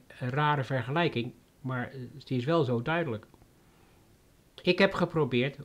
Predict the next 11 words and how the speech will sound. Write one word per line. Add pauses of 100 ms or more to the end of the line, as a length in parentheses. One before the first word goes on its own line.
om
die
prachtige (320)
rots
van
Israël,
onze
gezalfde
koning
van
Israël,